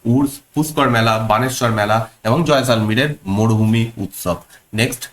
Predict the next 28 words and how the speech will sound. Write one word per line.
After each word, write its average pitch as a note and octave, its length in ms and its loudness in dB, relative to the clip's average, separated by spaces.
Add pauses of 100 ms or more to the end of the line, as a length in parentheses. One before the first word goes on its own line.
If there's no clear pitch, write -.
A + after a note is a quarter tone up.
(140)
রাজ্য F#2+ 440 -2
সিকিম, F3+ 420 0 (540)
প্রথম E3 500 -2
এবং G#2 240 -4
মোস্ট D#3 280 0
ইম্পর্টেন্ট C3 600 0 (140)
সাগাদাওয়া। F#2 680 0 (240)
সাগাদাওয়া G3 760 2 (100)
এটা A#2+ 400 0 (140)
গ্যাংটকে F3 600 2
mainly F#3 340 2
পালন E3+ 280 2
করা F3 240 2
হয়, G3 200 2 (220)
এটা A2+ 200 0
বৌদ্ধ C#3+ 420 0
উৎসব, F3 580 0 (220)
এটা D3 480 -2
মহাযান D3 680 2
বৌদ্ধদের C3+ 440 2
জন্য C#3+ 520 0 (160)
মোস্ট C#3+ 320 2
ইম্পর্টেন্ট A#2 480 0
উৎসব A2+ 360 -2
সিকিমে G#2+ 360 -2
পালন F#2 300 0
করা F2 240 0
হয়। E2+ 160 -2